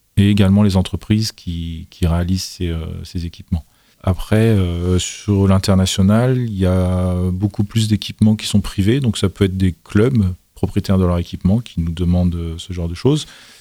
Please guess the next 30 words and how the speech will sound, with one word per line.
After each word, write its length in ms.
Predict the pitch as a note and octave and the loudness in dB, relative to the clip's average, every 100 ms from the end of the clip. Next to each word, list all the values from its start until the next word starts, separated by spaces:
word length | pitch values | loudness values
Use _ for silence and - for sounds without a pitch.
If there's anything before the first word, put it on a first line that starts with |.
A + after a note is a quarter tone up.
| _ | _
Mais 160 | G2+ G#2 | 2 4
on 140 | G#2 | 4
a 80 | F#2+ | 2
quand 160 | - G2+ | 2 2
même 160 | A2+ | 4
une 100 | G2 | 2
forte, 480 | - - A2 - - | 0 -2 -2 -4 -2
euh, 840 | G2 F#2 F#2 F#2 F2+ F2+ F2 F2 F2+ F#2 | 2 2 2 0 -2 -4 -6 -8 -10 -8
une 80 | F#2+ | -6
forte 240 | - G#2 | -4 0
interaction 480 | F#2+ G2 F2+ F2+ G#2+ | 0 2 0 0 0
avec 200 | F#2+ F2+ | 0 -2
les 60 | F2+ | -6
fédérations. 520 | F2 F2 E2 - F#2 - _ - | -2 -2 -2 -4 -12 -16 _ -18
Parce 120 | - | -6
que 100 | F#2 | -2
derrière, 300 | E2 D#2+ D#2+ | 0 0 0
malgré 300 | F2 F2 E2+ | 0 0 -2
tout, 140 | - | -4
ce 120 | G#2 - | -12 -8
sont 180 | F#2 F#2+ | -6 -2
elles 160 | F#2 - | -2 -2
qui 80 | |
sont 120 | - E2 | -4 -4
derrière, 380 | E2 D#2+ F2+ | -2 -4 -6
euh, 320 | E2+ E2 D#2+ E2+ | -8 -10 -12 -6
derrière 280 | F2 F2 - | -4 -4 -8
toutes 160 | - | -6
les 80 | F2+ | -2
demandes. 300 | E2+ E2+ | 0 -2